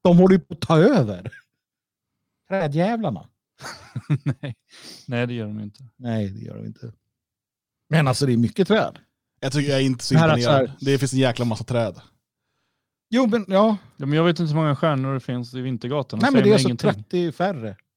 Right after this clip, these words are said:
Speaker 1: <laughs> Trettio gånger färre än,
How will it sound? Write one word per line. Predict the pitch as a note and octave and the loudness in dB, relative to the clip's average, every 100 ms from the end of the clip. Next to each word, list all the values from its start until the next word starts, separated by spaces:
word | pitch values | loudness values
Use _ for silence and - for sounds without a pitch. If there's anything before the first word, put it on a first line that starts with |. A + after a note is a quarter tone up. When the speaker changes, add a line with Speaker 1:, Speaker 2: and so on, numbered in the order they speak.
| - | -12
Speaker 1:
<laughs> | - C#3+ C3+ A#2 C#3 D3+ - E3 E3+ - - - - - - D3+ - | -8 -6 -6 -6 -4 -2 0 -2 -2 -6 -10 -12 -8 -10 -8 -14 -4
Trettio | G3+ G#3 - | -2 -2 0
gånger | F3+ F3+ F3 | 2 2 2
färre | E3+ E3+ D#3+ C3 - D3+ E3 | 2 2 2 0 -4 -10 -8
än, | C#3 | -8